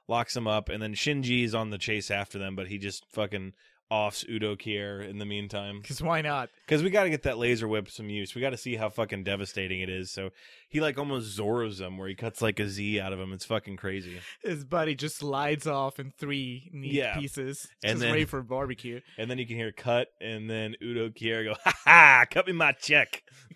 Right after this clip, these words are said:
Speaker 1: <laughs>
Speaker 2: Uh, but yeah, Dinah Meyer, uh, she, I would say she's more of a badass than Keanu Reeves, at least in this movie.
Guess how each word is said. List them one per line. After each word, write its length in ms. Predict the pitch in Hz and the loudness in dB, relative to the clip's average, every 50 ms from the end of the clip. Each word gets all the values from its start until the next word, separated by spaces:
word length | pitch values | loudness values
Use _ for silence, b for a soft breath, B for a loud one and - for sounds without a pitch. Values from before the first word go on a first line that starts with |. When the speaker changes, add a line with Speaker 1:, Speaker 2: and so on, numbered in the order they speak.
| - - | -20 -20
Speaker 1:
<laughs> 60 | - 127 _ _ - - 185 - - _ - 330 _ - - _ - - _ - - B B B B B B B B B B 226 B - | -20 -20 _ _ -20 -20 -18 -18 -20 _ -20 -20 _ -20 -20 _ -20 -20 _ -20 -20 B B B B B B B B B B -12 B -2
Speaker 2:
Uh, 240 | 156 151 147 147 | 0 2 2 2
but 200 | 147 147 185 190 | 4 4 4 6
yeah, 260 | 220 233 175 143 139 - - 185 175 180 185 160 | 8 8 8 6 4 0 -4 -8 -8 -8 -10 0
Dinah 240 | 160 247 - - 370 | 2 2 2 2 2
Meyer, 440 | 247 214 214 208 190 165 151 147 151 202 | 2 4 6 8 8 6 6 4 2 2
uh, 260 | 180 147 143 143 143 156 | 2 2 4 4 2 0
she, 420 | - - 202 220 220 202 170 160 - _ _ _ _ _ _ _ _ _ _ - | 0 -2 -2 -2 -2 -4 -4 -6 -8 _ _ _ _ _ _ _ _ _ _ -4
I 180 | 151 175 202 | -2 0 2
would 180 | 208 196 170 156 | 2 2 0 2
say 240 | - - 165 147 139 | 4 4 4 4 4
she's 260 | - - 160 147 151 | 2 0 -2 -2 -2
more 500 | 160 160 170 165 160 151 139 131 127 - - | 0 2 2 2 4 4 4 2 2 0 -4
of 120 | 160 139 131 | -4 -4 -4
a 60 | 131 | -2
badass 440 | 123 135 135 131 131 123 127 135 127 | 0 2 2 2 2 0 -2 -2 -4
than 120 | 139 135 | -6 -4
Keanu 280 | 127 - 147 135 131 131 | -2 -2 -2 0 0 0
Reeves, 240 | 131 131 127 123 | 0 -2 -2 -4
at 100 | 139 131 | -6 -6
least 320 | 131 139 135 131 - - - | -4 -6 -6 -6 -8 -8 -8
in 140 | 135 123 127 | -8 -6 -6
this 200 | 131 127 - 131 | -6 -8 -8 -8
movie. 340 | 123 113 104 95 95 - | -10 -10 -10 -12 -14 -18